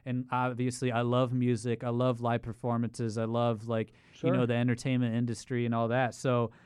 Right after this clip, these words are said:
Speaker 1: I found this one account that's called, uh, N Y C Nightlife United. So it is a nonprofit resource and advocacy coalition created by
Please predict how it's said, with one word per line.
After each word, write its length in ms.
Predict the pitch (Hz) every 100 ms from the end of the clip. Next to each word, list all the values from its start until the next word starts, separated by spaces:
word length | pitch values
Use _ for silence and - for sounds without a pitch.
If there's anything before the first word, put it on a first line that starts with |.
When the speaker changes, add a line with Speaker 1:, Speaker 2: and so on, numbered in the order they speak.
| -
Speaker 1:
I 100 | 131
found 420 | 120 151 156 170 147
this 180 | 127
one 300 | 131 131 147
account 420 | 143 - 170 254 -
that's 180 | 127 -
called, 480 | 143 127 123 117
uh, 280 | 127 123 117
N 180 | 120 143
Y 160 | 139 139
C 360 | 123 147 135
Nightlife 560 | 123 127 131 127 135 127
United. 580 | 131 127 147 117 98 - _ _ - -
So 300 | - 139 135
it 160 | 156 165
is 280 | 180 156
a 140 | 147 131
nonprofit 680 | 135 147 139 143 143 156 127
resource 640 | 139 143 - 139 135 -
and 200 | 131 123
advocacy 880 | 120 135 135 131 - 139 - 139 131
coalition 720 | 127 139 175 151 143 - 143
created 320 | - 139 139
by 340 | 131 127 127